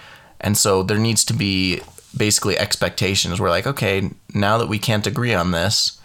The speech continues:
this is, this is just what happens." Um, we just, uh, one group leaves. And,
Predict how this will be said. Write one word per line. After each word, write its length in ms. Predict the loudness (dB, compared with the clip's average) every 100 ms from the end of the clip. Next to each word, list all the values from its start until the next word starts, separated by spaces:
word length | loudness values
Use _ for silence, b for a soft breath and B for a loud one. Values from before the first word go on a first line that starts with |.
| B B B
this 220 | -2 0 2
is, 340 | 0 -2 -6 -12
this 240 | -4 0 0
is 80 | 0
just 280 | -2 -2
what 200 | 0 0
happens." 720 | 0 0 0 -4 0 2 2 -2 B B B -4
Um, 400 | 0 0 -2 -4
we 200 | -2 -2
just, 400 | 0 0 -2 -4 -14 -20 -20 _ -20 -8
uh, 400 | -2 0 2 0 -2
one 240 | -2 -2 -2
group 240 | -4 -4
leaves. 500 | -4 -4 -2 -4 -4 B B B B B B B B B B B B
And, 540 | -2 2 2 2 2